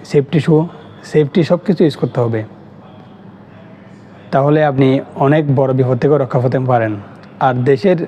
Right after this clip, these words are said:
মধ্যে যারা আছেন, আপনাদের উচিত সবসময় দেশের বাইরে যারা থাকা, তাদেরকে মানসিকভাবে চিন্তা না দেওয়া, টেনশন না দেওয়া।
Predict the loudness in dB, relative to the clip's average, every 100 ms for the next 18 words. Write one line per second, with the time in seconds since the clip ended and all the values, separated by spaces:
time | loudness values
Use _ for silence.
0 | 0 0 2 2 2 2 2 0 0 2
1 | 2 2 2 0 0 0 2 -2 -2 -4
2 | 0 0 2 0 -6 -20 -20 -20 -20 -20
3 | -20 -20 -6 0 2 2 2 2 2 2
4 | 0 0 2 0 0 0 0 0 2 2
5 | 2 2 2 2 2 2 0 -2 -2 -4
6 | -6 -16 -20 -14 -2 0 4 4 4 2
7 | 0 -2